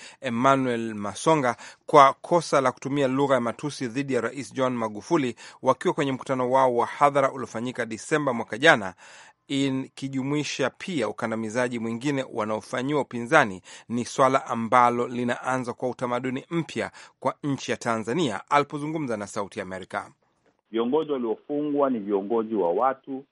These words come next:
Speaker 2: ambao wana haki ya kutekeleza majukumu yao kwa mujibu wa imani zao, eh, binafsi kama viongozi, lakini vile vile kama, eh, viongozi wa wananchi na,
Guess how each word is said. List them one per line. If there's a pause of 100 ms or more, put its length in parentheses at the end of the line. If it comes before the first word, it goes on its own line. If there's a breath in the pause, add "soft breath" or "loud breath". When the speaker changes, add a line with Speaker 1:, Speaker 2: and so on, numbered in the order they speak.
(160)
Speaker 2:
ambao
wana
haki
ya
kutekeleza
majukumu
yao
kwa
mujibu (320 soft breath)
wa
imani (100)
zao, (220)
eh, (120)
binafsi
kama (260)
viongozi,
lakini
vile
vile
kama, (520)
eh,
viongozi
wa
wananchi
na,